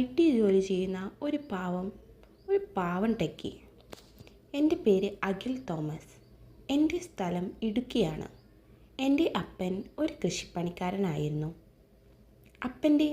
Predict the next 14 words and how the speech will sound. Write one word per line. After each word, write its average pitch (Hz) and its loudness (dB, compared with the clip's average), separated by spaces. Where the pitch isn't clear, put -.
നല്ല 269 -2
ഉശിരൻ 330 0
ശരീരം 180 0
എനിക്കും 254 2
കിട്ടിയിട്ടുണ്ട്. 160 -4
ഞാൻ 277 2
ഒരു 269 0
ഇളം 311 2
നിറമാണ്. 170 -2
നല്ല 277 4
പൊക്കമുണ്ട്. 175 -2
ഒരു 311 4
വോളിബോൾ 226 2
പ്ലെയറുമാണ്. 220 -2